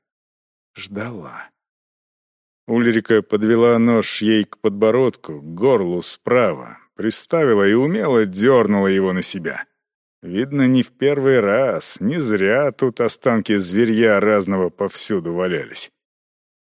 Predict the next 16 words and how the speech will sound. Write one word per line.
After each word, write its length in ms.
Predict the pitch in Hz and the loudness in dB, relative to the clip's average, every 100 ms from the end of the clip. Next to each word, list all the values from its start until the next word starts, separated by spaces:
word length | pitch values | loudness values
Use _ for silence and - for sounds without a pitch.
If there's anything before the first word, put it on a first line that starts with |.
| _ _ _ - | _ _ _ -6
Эльза 380 | 180 202 175 185 | -2 -2 0 0
даже 300 | 165 180 185 | 0 -2 0
не 120 | 190 | -2
вскрикнула. 640 | - - 226 196 - - - _ _ _ - | -2 -4 -4 -4 -6 -10 -20 _ _ _ -4
Почти 380 | 113 - - 156 | -2 -2 0 2
и 60 | |
не 140 | 156 151 | 2 2
больно 380 | 131 226 180 | 0 -2 -2
было. 280 | 85 73 - _ _ _ _ _ | -6 -10 -16 _ _ _ _ _
Только 400 | - 226 - 202 | -4 -4 -2 -6
струйка 580 | 175 - - 220 202 202 | -6 -8 -2 -2 -2 -6
крови, 680 | 190 190 196 151 92 76 - | -6 0 2 4 2 -4 -14
совсем 420 | - 185 160 254 233 | -10 -8 -4 0 2
маленький 640 | 233 233 240 226 202 214 | 2 2 2 0 0 -4
фонтанчик 720 | - 226 208 - 139 113 117 | -2 -2 0 2 2 2 -2
брызнул. 540 | 113 127 113 117 110 | 0 2 4 2 0